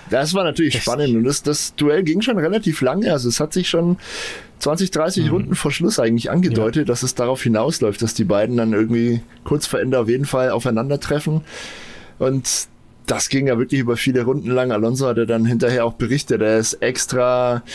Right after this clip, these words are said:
Speaker 1: ähm, verschiedene Linien
Speaker 2: Verschiedene
Speaker 1: gefahren,
Speaker 2: Linien
Speaker 1: er hat
Speaker 2: gefahren.
Speaker 1: versucht, ihr die Luftverwirbelungen da irgendwie dem, dem Perez auf den Frontflügel zu präsentieren, damit der halt seine Reifen kaputt macht oder nicht mehr so viel Abtrieb hat. Also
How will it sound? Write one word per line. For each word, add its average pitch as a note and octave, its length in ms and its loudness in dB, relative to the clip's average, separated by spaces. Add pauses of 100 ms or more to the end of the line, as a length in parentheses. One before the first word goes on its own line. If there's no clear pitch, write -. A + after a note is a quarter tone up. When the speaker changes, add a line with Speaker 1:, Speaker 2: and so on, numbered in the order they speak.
(240)
Speaker 1:
ähm, A#2 520 2 (200)
verschiedene D#3+ 540 0
Linien D#3+ 320 0
Speaker 2:
Verschiedene E3 120 0
Speaker 1:
gefahren, D3 420 0
Speaker 2:
Linien C3 160 2
Speaker 1:
er C#3+ 80 0
hat C#3+ 60 0
Speaker 2:
gefahren. C3+ 200 -2
Speaker 1:
versucht, A#2+ 440 0
ihr C3 300 2
die B2+ 160 0
Luftverwirbelungen C#3 1500 -2
da C3 200 2
irgendwie C3 280 0
dem, B2+ 260 0
dem B2 160 0
Perez C3 320 -2
auf B2+ 120 -2
den C3+ 120 0
Frontflügel C3 540 0
zu C3 240 0 (480)
präsentieren, D3 640 2
damit C3 300 -2
der B2 120 2
halt B2+ 140 0
seine B2 260 0
Reifen C3+ 440 0
kaputt C#3 340 -2
macht B2+ 300 -2
oder A#2 180 2
nicht B2+ 140 -2
mehr B2+ 100 -2
so A#2+ 80 -2
viel B2 160 0
Abtrieb - 400 -4
hat. A#2+ 220 -2
Also A2+ 240 0